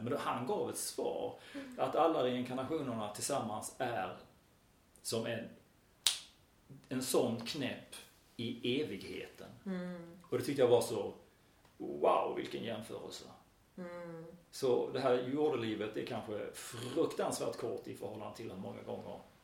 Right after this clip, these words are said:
Speaker 1: man överlever, eller reinkarneras om det nu existerar. Så jag tyckte det var väldigt fantasieggande i alla fall.
Speaker 2: Mm. Mm,
Speaker 1: Ja, det var
Speaker 2: vackert.
Speaker 1: lite, lite det om, eh, dikter och förhoppningar
Speaker 2: Men jag
Speaker 1: och
Speaker 2: tycker att det är roligt. Jag har ju, eh,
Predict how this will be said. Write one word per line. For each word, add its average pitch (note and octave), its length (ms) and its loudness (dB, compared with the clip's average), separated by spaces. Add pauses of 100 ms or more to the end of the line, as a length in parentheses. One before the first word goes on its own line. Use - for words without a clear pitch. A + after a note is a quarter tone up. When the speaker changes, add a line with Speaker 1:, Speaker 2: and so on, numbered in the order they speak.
(280)
Speaker 1:
man G#2+ 260 -6
överlever, G#2+ 680 2
eller A#2+ 280 6 (240)
reinkarneras A#2 720 2
om G#2 140 -2
det G2 100 -4
nu G2 200 -6 (240)
existerar. A2 500 -6 (100)
Så - 120 -16 (640)
jag - 100 -8
tyckte C3 180 2
det B2 40 6
var B2 60 12
väldigt A#2 260 4
fantasieggande A2+ 840 -2
i - 20 -6
alla A#2 160 -8
fall. - 240 -16 (160)
Speaker 2:
Mm. A#3+ 260 -6 (1500)
Mm, F3+ 300 -4
Speaker 1:
Ja, A3+ 280 12
det F#3+ 60 8
var F#3+ 100 12
Speaker 2:
vackert. F#3+ 160 10
Speaker 1:
lite, E3+ 640 6 (100)
lite E3+ 140 4
det D#3+ 200 8
om, A#2+ 200 6
eh, G#2 640 0 (1160)
dikter A2 480 -4
och G2+ 300 -2
förhoppningar G#2+ 580 0
Speaker 2:
Men F#2+ 120 -4
jag - 100 -2
Speaker 1:
och - 60 -2
Speaker 2:
tycker - 200 -2
att G#3+ 60 -6
det A#3 120 -2
är A3+ 40 0
roligt. A3+ 420 -2
Jag F#3 80 2
har G#3 140 2
ju, G#3+ 220 0
eh, - 380 -4